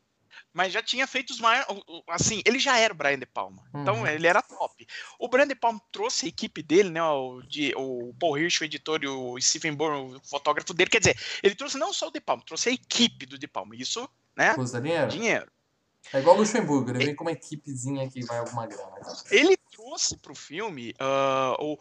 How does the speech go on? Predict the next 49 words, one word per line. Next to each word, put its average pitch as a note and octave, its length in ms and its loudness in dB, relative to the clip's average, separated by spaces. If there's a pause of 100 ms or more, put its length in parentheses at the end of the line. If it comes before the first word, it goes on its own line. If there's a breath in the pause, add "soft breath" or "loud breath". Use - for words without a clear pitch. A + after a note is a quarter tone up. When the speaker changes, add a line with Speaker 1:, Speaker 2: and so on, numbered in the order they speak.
(320 soft breath)
Speaker 1:
o, D3+ 260 -6
o C#3+ 60 -12
cara B3+ 180 4
que - 100 -6
faz D#3+ 280 2
a, B2+ 160 6
assim, B2 340 2
o A2+ 240 -14
production D#3+ 480 -8
design, D3 440 2
o C#3 40 -8
design C3 260 -4
da E3+ 60 -8
produção, D3 460 -10
é F#3+ 80 0
o A3 100 -2
cara A3+ 180 4
que - 80 -8
fazia A#3 220 0
pros B3+ 180 -12
filmes C4 300 -10
do C#4 80 -8
Indiana C#4+ 380 0
Jones, F#3+ 500 0
entendeu? B2+ 460 -2 (100)
Speaker 2:
Uhum. B2 460 -6
Speaker 1:
O, F3 560 2 (180)
o, F3 220 -14
o C#3+ 40 -20
cara D4+ 220 4
de C#4 80 -2
efeito G#3 220 -4
especial D#3 600 2
é E3 60 0
o G3 80 -2
s-, - 220 -6 (100)
foi G3 200 -10
o G#3 40 -10
segun-, G#3+ 500 -6
o C3+ 400 -18 (180)
responsável F3 460 -4
foi, - 120 0
era A3 100 4
o A3+ 40 -2
segundo A#3+ 520 -4
da, D#3+ 240 6 (380 loud breath)
Speaker 2:
Bom. G3 120 4
Speaker 1:
da C3+ 480 6
Indu-, C#3+ 220 -12